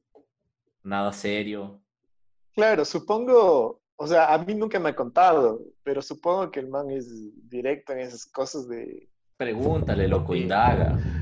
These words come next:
Speaker 1: Tráele al
Speaker 2: Le
Speaker 1: programa.
Speaker 2: programa,
Speaker 1: De
Speaker 2: ajá,
Speaker 1: respuestas.
Speaker 2: un programa con, ajá, con, sí
Speaker 1: Con
Speaker 2: sería
Speaker 1: pip.
Speaker 2: chistoso, sí, ajá, fuera, sería muy chistoso el pip.
Speaker 1: <laughs>
Speaker 2: Sería que venga, sí sería bien. Ojalá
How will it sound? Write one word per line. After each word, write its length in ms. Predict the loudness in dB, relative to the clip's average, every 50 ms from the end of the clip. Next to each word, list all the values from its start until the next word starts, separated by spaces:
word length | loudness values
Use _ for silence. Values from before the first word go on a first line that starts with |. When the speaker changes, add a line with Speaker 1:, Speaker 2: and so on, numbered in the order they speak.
| -6 -6 -4 -2
Speaker 1:
Tráele 360 | 2 2 4 4 4 4 4
al 60 | 2 2
Speaker 2:
Le 40 | 0
Speaker 1:
programa. 500 | -2 0 2 4 4 4 2 0 -8 -18 _ _ _ _ _ -12 -12 -2 2
Speaker 2:
programa, 400 | 2 4 6 6 6 6 4 4
Speaker 1:
De 60 | 0 -2
Speaker 2:
ajá, 60 | -4 -6
Speaker 1:
respuestas. 320 | -2 2 2 2 2 2
Speaker 2:
un 160 | 0 -4 -6 -2
programa 500 | 0 2 4 4 2 2 0 -2 -6 -4
con, 500 | -4 -4 -2 -2 -4 -6 -10 -14 -12 -12 -12
ajá, 320 | -12 -8 -6 -6 -6 -6 -6 -12 _
con, 260 | -16 -16 -16 -16 -20 _ _ _ _ _ _ _ _ _ _ _
sí 160 | -12 -2 2
Speaker 1:
Con 80 | 4 4
Speaker 2:
sería 180 | 6 6 6
Speaker 1:
pip. 100 | 4 4
Speaker 2:
chistoso, 440 | 4 2 2 4 4 4 2 2 -2
sí, 140 | -4 -2 2 2 2 2 0 -6 _ _ _ _ _ _ 0 0
ajá, 380 | 0 2 2 2 2 2 0 -8 _ _ _ -20 _ _ _ _
fuera, 360 | -2 0 2 2 2 2 0
sería 240 | 2 4 4 4 4
muy 160 | 4 2 -2 -2
chistoso 480 | -4 -12 0 2 2 2 4 4 6
el 280 | 6 6 6 4 2 0
pip. 680 | -2 -2 0 0 0 -2 -2 -2 -2 -2 -2 -4 -4 -8 _ _ -20 -20 -8 -8 -8 -8 -8 -12
Speaker 1:
<laughs> 680 | -10 -4 -4 -2 -2 -2 -4 -2 -2 -4 -4 -4 -6 -4
Speaker 2:
Sería 240 | -4 -2 -2 -2 0
que 100 | 2 0
venga, 340 | 0 0 -2 -4 -8 -10 -12
sí 160 | -14 -18 -14
sería 280 | -10 -8 -6 -4 -4 -4
bien. 240 | -4 -6 -10 -12 -16
Ojalá 840 | _ -20 -18 -12 -8 -6 -4 -2 -2 0 0 -2 -2 -2 -4 -8